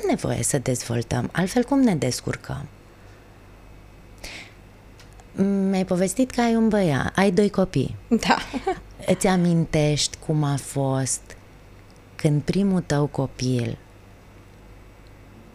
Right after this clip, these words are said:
Speaker 1: a avut, uh, prima febră?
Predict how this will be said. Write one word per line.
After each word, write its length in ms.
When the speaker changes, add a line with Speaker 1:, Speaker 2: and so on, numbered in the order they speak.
Speaker 1:
a 140
avut, 380
uh, 280
prima 300
febră? 540